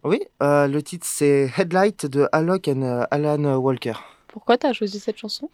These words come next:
Speaker 1: Pourquoi je l'ai choisie ? Bah, c'est une musique à très, assez, euh, ambiante qui est, euh, qui fait bien ressentir, euh, sa vibe. Tu te mets dans, tu te mets dans un casque ou juste sur ta paire d'enceintes, euh, tranquille chez toi,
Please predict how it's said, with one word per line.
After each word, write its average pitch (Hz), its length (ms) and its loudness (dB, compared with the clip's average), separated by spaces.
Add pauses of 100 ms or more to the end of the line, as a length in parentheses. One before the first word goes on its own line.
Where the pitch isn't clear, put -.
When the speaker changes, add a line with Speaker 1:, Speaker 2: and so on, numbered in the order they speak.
(100)
Speaker 1:
Pourquoi 165 380 2
je 139 120 -2
l'ai 151 60 -2
choisie ? 143 600 -2
Bah, 147 180 2
c'est 165 220 -2
une 160 320 2
musique 170 340 2
à 156 80 2
très, 170 380 -2
assez, 196 480 2
euh, 165 180 2
ambiante 160 640 0 (580)
qui 151 400 -2
est, 147 80 4
euh, 135 1040 2 (200)
qui 139 100 -14
fait 139 140 -4
bien 156 300 0
ressentir, 156 720 -2
euh, 131 600 0
sa 135 220 2
vibe. 131 280 0 (600)
Tu - 140 -16
te - 120 -6
mets 160 120 2
dans, 151 360 2
tu - 160 -12
te - 60 -10
mets 151 80 -2
dans 151 220 -2
un 151 100 -2
casque 165 320 -2
ou 139 340 -4
juste 131 220 -10
sur - 140 -10
ta 143 100 -4
paire 135 200 -6
d'enceintes, 143 520 -6
euh, 131 140 -4
tranquille 147 340 -8
chez 131 220 -4
toi, 165 320 0